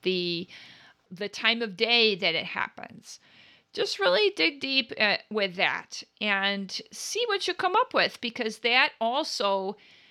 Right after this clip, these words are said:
is a key step in renewing your mind, because that will reveal some things to you about yourself, but also about why you're getting those feelings and thoughts in the first place. Because if you can correct it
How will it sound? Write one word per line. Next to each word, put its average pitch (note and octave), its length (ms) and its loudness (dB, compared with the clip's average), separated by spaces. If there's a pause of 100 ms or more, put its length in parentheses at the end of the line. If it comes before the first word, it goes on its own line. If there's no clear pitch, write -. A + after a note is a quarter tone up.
(160)
is B3 220 4
a B3+ 80 2
key C4 300 -6
step D4+ 460 2
in A#3 120 -6
renewing A3 500 -4
your A3 120 -2
mind, A#3+ 380 4
because G3 320 -6
that G3+ 220 4
will A3 140 0
reveal A3 580 2
some A3 260 2
things F#3 400 0
to - 180 -2
you F3 260 0
about G#3+ 460 0
yourself, C4+ 680 2 (400)
but C4 140 2
also E4 400 4
about A#3 480 4 (1080)
why D4 760 4
you're A#3+ 220 -2
getting B3 480 0
those G3+ 640 0
feelings G#3 680 -2
and G3 140 -6
thoughts - 400 0
in G3+ 60 -8
the G3 80 -4
first - 440 -4
place. - 380 -6
Because F#3+ 360 -6
if F#3+ 160 -2
you G3+ 100 -6
can G3+ 180 -12
correct G#3+ 540 -2
it C#4+ 240 -4